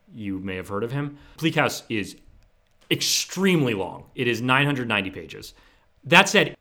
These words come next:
it really moves in a way that you don't think of nine hundred ninety page long novels moving. And I also have to say, and this is not the first time I've experienced this reading Dickens,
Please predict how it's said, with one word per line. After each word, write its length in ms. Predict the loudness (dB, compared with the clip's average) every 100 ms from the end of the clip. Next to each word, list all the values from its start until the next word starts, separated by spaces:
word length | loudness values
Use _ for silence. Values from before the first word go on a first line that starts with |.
| -8
it 180 | -6 2
really 240 | 6 6
moves 300 | 6 2 2
in 60 | 0
a 60 |
way 160 | 0 0
that 80 | -2
you 120 | -4
don't 320 | -4 -4 -6
think 240 | -8 -8 -6
of 140 | -6
nine 220 | -6 -6
hundred 240 | -8 -10 -8
ninety 280 | -8 -8
page 320 | -12 -12 -10 -10
long 400 | -10 -10 -12 -16 _ _ _
novels 480 | -4 -2 -2 -6 -8
moving. 560 | -6 -4 -2 -4 -6 -6
And 100 | 0
I 80 | 4
also 280 | 4 4 0
have 160 | 0
to 100 | -2
say, 480 | -4 0 0 0 -4
and 160 | -4 -2
this 140 | -2
is 180 | -8 -10
not 320 | -2 2 2
the 80 | -2
first 260 | -4 -4 -2
time 180 | -2
I've 100 | -2
experienced 420 | -6 -8 -8 -8 -10
this 160 | -8
reading 220 | -6 -4
Dickens, 420 | -6 -8 -10 -12